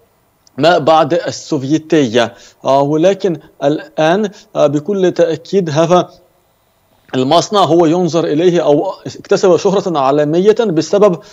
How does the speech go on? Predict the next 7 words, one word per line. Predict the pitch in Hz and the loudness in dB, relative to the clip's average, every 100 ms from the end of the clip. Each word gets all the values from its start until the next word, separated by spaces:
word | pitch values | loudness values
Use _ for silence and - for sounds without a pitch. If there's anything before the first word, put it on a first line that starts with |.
| _ _ | _ _
المعارك | 156 160 156 143 165 180 202 202 | 2 2 2 2 2 4 4 2
وبسبب، | 170 147 170 147 - 180 180 156 - - - | -2 0 0 0 0 2 2 -2 -10 -18 -2
آه، | 135 151 | 0 2
احتضانه | 143 - 156 147 180 180 143 147 | -2 -2 0 2 2 2 0 0
لأكثر | 135 151 147 - 160 170 - 151 | 2 2 0 -2 -2 0 0 0
من | 143 165 | 0 -2
ألفي | 139 135 131 165 165 | -2 -2 0 2 4